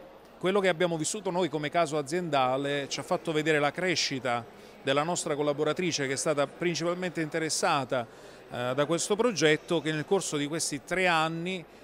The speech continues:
ehm, non solo le sue competenze sono cresciute perché la formazione era come un pane quotidiano, ma perché questo aiutava anche noi dall'altra parte a capire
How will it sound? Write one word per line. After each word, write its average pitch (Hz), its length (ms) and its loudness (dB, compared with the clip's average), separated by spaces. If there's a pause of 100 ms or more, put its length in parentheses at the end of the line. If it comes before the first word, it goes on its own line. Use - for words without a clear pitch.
(140)
ehm, 139 880 0
non 143 160 -6
solo 196 380 6
le 151 80 2
sue 165 200 -2
competenze 147 840 -2
sono 143 360 -6
cresciute 139 840 -4 (280)
perché 151 360 0
la 147 100 2
formazione 143 960 -2
era 147 260 2
come 147 220 -2
un 143 220 -6
pane 147 440 2
quotidiano, 127 840 -4 (400)
ma 165 300 2
perché 185 540 0
questo 160 480 0
aiutava 143 400 2
anche 147 320 -2
noi 143 600 0
dall'altra 135 500 -2
parte 139 540 -2
a 139 80 -2
capire 156 520 -2